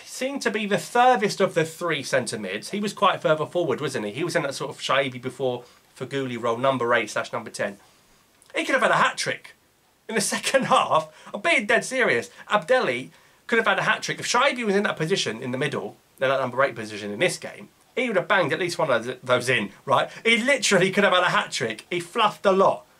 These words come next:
Um, now, he worked hard, but Abdelli won't win you the afcon if he's starting. I haven't got a problem with him. It's not like he's Zorogan. He gets in the right place. It's, it's, it's the wrong guy in the right place, what I'm trying to say. But he's not a disaster. Kadri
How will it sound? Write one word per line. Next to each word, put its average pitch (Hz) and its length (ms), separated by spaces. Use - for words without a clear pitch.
Um, 170 500
now, 202 240
he 233 160
worked 233 340
hard, 160 280
but 170 220
Abdelli 196 340
won't 175 160
win 165 120
you 156 60
the 143 80
afcon 123 400
if 101 80
he's 117 120
starting. 107 500
I 254 60
haven't 254 240
got 208 120
a - 40
problem 135 380
with 107 100
him. 113 100
It's 131 100
not 175 80
like 160 100
he's 127 100
Zorogan. 110 480
He 170 100
gets 185 240
in 170 60
the 156 60
right 143 220
place. 120 400
It's, 156 140
it's, 180 200
it's 214 200
the 190 100
wrong 185 200
guy 156 180
in 139 60
the 135 60
right 139 180
place, - 220
what 131 60
I'm 123 60
trying 127 200
to 110 80
say. 104 220
But 151 240
he's 180 100
not 240 120
a 175 40
disaster. 123 600
Kadri 135 680